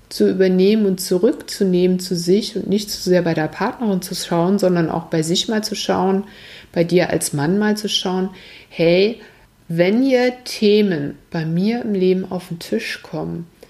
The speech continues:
und meistens sind das eben Themen, die so ab vierzig, fünfzig, sechzig Jahren auftreten, wenn so die ersten Krisen kommen im Leben, ne?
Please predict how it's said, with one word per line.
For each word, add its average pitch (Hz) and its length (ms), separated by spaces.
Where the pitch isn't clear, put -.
und 170 300
meistens 190 1040
sind 170 340
das 170 300
eben 165 440
Themen, 214 640
die 180 180
so 175 200
ab - 200
vierzig, - 600
fünfzig, 180 580
sechzig - 560
Jahren 180 460
auftreten, 165 960
wenn 185 320
so 185 220
die 175 220
ersten - 440
Krisen 156 420
kommen 151 360
im 151 120
Leben, 151 400
ne? 175 180